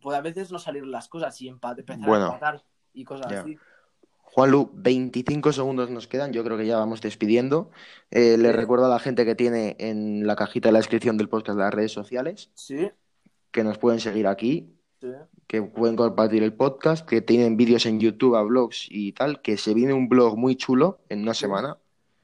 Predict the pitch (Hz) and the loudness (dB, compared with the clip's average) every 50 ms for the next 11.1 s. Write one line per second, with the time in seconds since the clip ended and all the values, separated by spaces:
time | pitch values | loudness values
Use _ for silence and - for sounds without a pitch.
0 | _ _ _ _ _ _ _ _ _ _ _ _ _ _ - - 101 107 113 117 | _ _ _ _ _ _ _ _ _ _ _ _ _ _ -16 -10 -8 -6 -4 -4
1 | 110 - - 110 110 107 107 101 104 104 101 98 98 95 98 95 - - - 101 | -4 0 2 4 4 4 4 4 4 4 4 4 2 2 0 -2 -6 -8 -6 -4
2 | 104 - 107 98 107 107 113 113 104 98 101 98 - 110 123 165 190 220 - _ | -4 -2 -2 -2 0 2 2 4 4 2 0 -2 -2 -2 -4 -4 -4 -8 -12 _
3 | _ - - - 101 98 95 95 92 92 87 87 82 - - - - 92 90 98 | _ -16 -10 -6 -4 -4 -2 -2 -4 -4 -6 -10 -12 -14 -14 -10 -8 -6 -4 -4
4 | 101 101 98 98 95 92 92 90 92 - _ _ _ _ _ _ _ _ - 98 | -2 -2 -2 -2 -4 -4 -6 -8 -10 -12 _ _ _ _ _ _ _ _ 0 2
5 | 110 110 101 104 104 98 95 - 107 - - - 147 156 - 170 - - _ _ | 2 4 4 4 4 4 2 0 -6 -4 -2 0 0 0 0 -4 -6 -8 _ _
6 | _ _ _ _ _ _ _ _ _ _ _ _ _ _ _ - 107 120 120 113 | _ _ _ _ _ _ _ _ _ _ _ _ _ _ _ -6 -4 -2 0 0
7 | 104 101 101 101 - - 107 - - - _ _ - - 113 117 113 107 113 110 | 2 2 0 -2 -4 -6 -10 -12 -14 -20 _ _ -2 2 4 4 4 2 2 2
8 | 120 117 127 135 113 95 92 - _ _ _ _ _ _ _ _ _ _ _ _ | 4 4 4 2 0 -2 -6 -14 _ _ _ _ _ _ _ _ _ _ _ _
9 | _ _ _ _ _ _ - 151 160 165 160 156 160 156 151 147 139 135 131 131 | _ _ _ _ _ _ -18 -14 -12 -12 -12 -12 -12 -12 -14 -12 -14 -14 -14 -12
10 | 127 127 131 131 - 156 143 135 143 143 147 147 - 151 143 139 139 139 - - | -12 -10 -10 -10 -12 -12 -10 -6 -2 -2 -2 -2 -2 -2 -2 -2 -2 -2 -6 -16
11 | - - | -20 -20